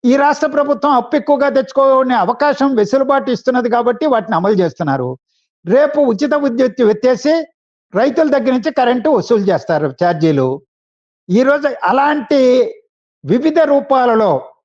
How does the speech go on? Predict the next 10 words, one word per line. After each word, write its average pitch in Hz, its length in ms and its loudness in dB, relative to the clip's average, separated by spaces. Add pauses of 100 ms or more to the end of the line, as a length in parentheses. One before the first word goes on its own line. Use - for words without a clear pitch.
(340)
రైతుల్ని 294 580 2
దోపిడీ 247 400 0
చేయడానికి 240 640 0
ఉపయోగపడే 226 760 0 (240)
విధానాలని 240 840 0 (460)
కేంద్ర 285 320 2
ప్రభుత్వం 247 460 -2
అమలు 214 300 0
చేస్తున్నది 220 460 0
తప్ప 156 240 -4